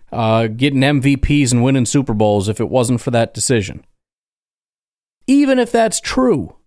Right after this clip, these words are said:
are, are, are we not at this point still able to get over that and, and move on with Jordan Love, our new quarterback? No, we're not.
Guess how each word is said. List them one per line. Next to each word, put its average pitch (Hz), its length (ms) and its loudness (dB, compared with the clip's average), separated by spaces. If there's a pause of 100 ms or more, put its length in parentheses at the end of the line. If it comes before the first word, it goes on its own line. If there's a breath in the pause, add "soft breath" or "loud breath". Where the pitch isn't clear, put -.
(1900)
are, 170 140 0
are, 180 260 0
are 165 140 0
we 208 180 2
not 202 400 0 (100)
at 143 240 -2
this 190 160 0
point 180 360 0
still 160 440 0
able 147 220 2
to 139 120 -2
get 131 140 2
over 110 220 0
that 82 240 -10 (420)
and, 127 260 0
and 120 180 2
move 131 220 2
on 120 300 0
with 113 320 -2 (100)
Jordan 123 320 0
Love, 117 160 0
our 110 120 0
new 107 100 -2
quarterback? 92 420 -6
No, 120 140 -2
we're 104 120 -2
not. 87 240 -10